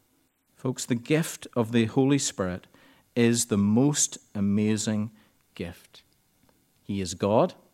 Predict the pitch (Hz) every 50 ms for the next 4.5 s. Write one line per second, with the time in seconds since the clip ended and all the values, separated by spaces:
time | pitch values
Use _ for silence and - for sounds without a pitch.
0 | _ _ _ _ _ _ _ _ _ _ _ _ _ _ _ - 85 90 - -
1 | 104 101 95 87 98 98 98 123 170 175 - - 127 110 101 - - - - 151
2 | 160 - - - 151 143 139 139 135 127 - - - - _ _ - - - -
3 | 151 151 143 - - - 151 135 131 - 135 127 127 123 - - - - - _
4 | - 120 120 117 117 127 117 117 113